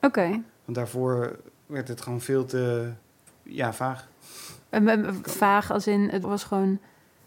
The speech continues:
Speaker 1: niet
Speaker 2: Nou,
Speaker 1: te, niet te
Speaker 2: bijvoorbeeld
Speaker 1: volgen?
Speaker 2: nu, nu, nee, nu hoor je echt, eh, wat toevallig het fragment wat je net liet horen, hoor je duidelijke akkoorden achter elkaar.
Speaker 1: En dat
Speaker 2: En
Speaker 1: was niet het geval?
Speaker 2: Nee,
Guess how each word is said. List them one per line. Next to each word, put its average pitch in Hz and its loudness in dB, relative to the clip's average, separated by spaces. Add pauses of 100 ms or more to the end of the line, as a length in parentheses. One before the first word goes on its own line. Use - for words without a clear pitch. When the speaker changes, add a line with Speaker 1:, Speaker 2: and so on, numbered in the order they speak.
(200)
Speaker 1:
niet 196 8
Speaker 2:
Nou, 156 4
Speaker 1:
te, 208 8
niet 202 8
te 165 0
Speaker 2:
bijvoorbeeld 156 8
Speaker 1:
volgen? 311 6
Speaker 2:
nu, 160 6
nu, 151 2
nee, 135 2
nu 151 6
hoor 143 6
je 139 4
echt, 139 -2
eh, 131 2 (160)
wat 131 0
toevallig 131 2
het 127 -6
fragment 127 2
wat 127 0
je 127 -2
net 127 0
liet 123 0
horen, 127 2 (360)
hoor 131 2
je 123 2
duidelijke 127 4 (420)
akkoorden 147 4
achter - -4
elkaar. 131 4
Speaker 1:
En 208 6
dat 208 8
Speaker 2:
En 196 4
Speaker 1:
was 202 6
niet 202 6 (140)
het - -10
geval? 185 2
Speaker 2:
Nee, 131 0